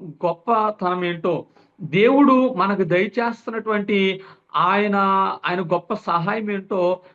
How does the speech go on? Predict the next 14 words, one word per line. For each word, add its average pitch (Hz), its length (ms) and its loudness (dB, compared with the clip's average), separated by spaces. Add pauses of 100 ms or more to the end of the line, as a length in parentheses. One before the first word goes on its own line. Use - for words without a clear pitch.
(160)
మనం 180 340 0
గ్రహింపు 226 500 0
లేని 226 260 2
వారంగా 185 440 -2
ఉన్నాం. 120 160 -18 (140)
ఒక 165 140 -8
మాట 226 200 -2
ఎప్పుడు 220 200 -4
గుర్తుపెట్టుకోవాలి, 196 920 -4 (480)
మనము 254 640 0
లోక 190 320 0
సంబంధమైన 240 840 -4
మనసుతో 208 520 -4
ఉంటే 180 640 -2